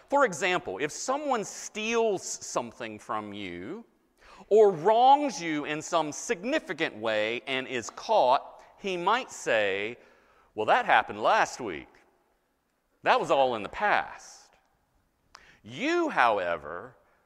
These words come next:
would feel very strongly that the sin against you created a continuing debt, liability, or obligation."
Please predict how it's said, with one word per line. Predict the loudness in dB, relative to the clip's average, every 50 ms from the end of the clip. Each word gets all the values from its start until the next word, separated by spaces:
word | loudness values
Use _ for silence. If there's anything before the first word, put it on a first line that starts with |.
| _ _ _ _ _ _
would | -4 -4 -4 -4
feel | -6 -16 -14 -8 -6 -4 -4 -4 -6
very | -8 -6 -4 -2 0 2 2 0 0 -4
strongly | -8 -12 -8 -6 -4 -4 -4 -6 -6 -10 -12 -14 -14 -16 -18 -20 _ _ _ _ _
that | 0 0 0 0
the | -6 -8
sin | -8 -8 -6 -6 -4 -4 -4
against | -4 -4 -4 -6 -6 -8 -14 -12
you | -12 -12 -12
created | -12 -14 -8 -8 -6 -4 -4 -4 -4 -4 -4 -4 -6 -6 -8 -12 -20 -20 -20 _ _
a | -6 -6 -6 -8
continuing | -12 -16 -14 -14 -14 -16 -18 -16 -10 -10 -8 -8 -6 -8 -6 -6 -6 -6 -6 -8 -10 -12 -14 -18 _ _ _ _ _ _ _ _ _ -20 -20 -6
debt, | -2 0 0 0 -2 -4 -10 -20 -20 -20 -20 -20 _ _ _ _ _ _ _ _ _ _ _
liability, | 0 2 4 4 4 2 0 -2 -4 -4 -6 -4 -4 -4 -6 -8 -8 -14 -18 -20 _ _ _ _ _ _ _
or | -6 -6 -4 -6 -4 -4
obligation." | -2 -2 -2 -2 -4 -10 -10 -8 -6 -6 -6 -6 -6 -10 -14 -14 -16 -18